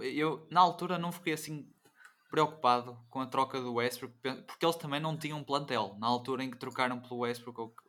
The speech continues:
pronto, ou que f-, foi noticiado isso, eles mal tinham um plantel, por isso também não podiam estar a falar, mas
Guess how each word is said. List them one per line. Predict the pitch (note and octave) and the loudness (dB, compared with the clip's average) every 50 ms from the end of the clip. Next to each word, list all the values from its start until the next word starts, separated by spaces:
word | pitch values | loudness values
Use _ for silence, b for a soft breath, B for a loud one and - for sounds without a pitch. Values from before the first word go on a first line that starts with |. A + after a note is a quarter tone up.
| _ _ | _ _
pronto, | - A#2+ A2 A#2 - - | -8 -8 -6 -6 -6 -8
ou | B2 A#2+ | -8 -8
que | A#2 - | -10 -14
f-, | - - _ _ _ _ _ _ _ _ _ | -20 -20 _ _ _ _ _ _ _ _ _
foi | - - C#3 | -8 -6 -4
noticiado | C3 B2+ A#2 C3 B2 B2+ - C3+ B2+ B2 B2+ B2 B2+ | -4 -4 -4 -6 -4 -2 2 2 2 2 2 0 -2
isso, | B2+ C3 - - - | -2 -2 -6 -8 -2
eles | B2+ C3+ C3+ C3 | 0 0 0 2
mal | C3+ C#3 C3+ C3+ C#3 | 4 6 6 6 6
tinham | C#3 C#3+ C3+ C3 | 4 0 -4 -4
um | C3 C#3 C3 | -4 -6 -8
plantel, | - - B2+ B2+ C3+ B2 A#2+ A#2+ A#2 A#2+ B2+ B2 | -4 0 0 0 0 0 0 0 2 2 0 -2
por | - B2+ | -4 -8
isso | B2+ B2 | -8 -4
também | - C#3 B2+ C3 | -2 -2 -2 -2
não | C3 C3 | -2 -4
podiam | - C3 C3 | -4 -4 -4
estar | B2+ - C3+ B2+ | -2 0 0 0
a | B2+ | 0
falar, | - C3+ B2+ A#2+ A#2 A#2 A#2+ A#2+ b b b b b b b b b _ _ | 0 0 2 2 2 2 0 -2 b b b b b b b b b _ _
mas | - C3 C3+ C#3 C#3+ C#3+ C#3 C#3 C#3 C#3 - - - - - - | -14 -12 -8 -4 -2 0 2 2 2 0 -2 -6 -10 -10 -12 -14